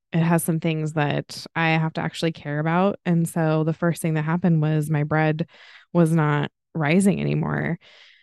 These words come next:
um, because it was rising so much <laughs> because it's so hot now <laughs> here,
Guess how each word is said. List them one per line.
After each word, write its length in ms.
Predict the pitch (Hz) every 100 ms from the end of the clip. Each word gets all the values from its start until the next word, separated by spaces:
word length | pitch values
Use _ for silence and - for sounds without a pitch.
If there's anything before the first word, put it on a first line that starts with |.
| _
um, 260 | 175 156 151
because 300 | 165 185 165
it 100 | 151
was 160 | 156
rising 400 | 160 160 160 156
so 320 | 156 - 165 170
much 560 | 147 147 - - - - 175 -
<laughs> 340 | - _ _ -
because 360 | 214 220 202
it's 280 | 185 180 - -
so 260 | 214 196
hot 300 | 185 185 202
now 400 | 185 156 147 240 226 _
<laughs> 140 | _
here, 460 | - 226 147 147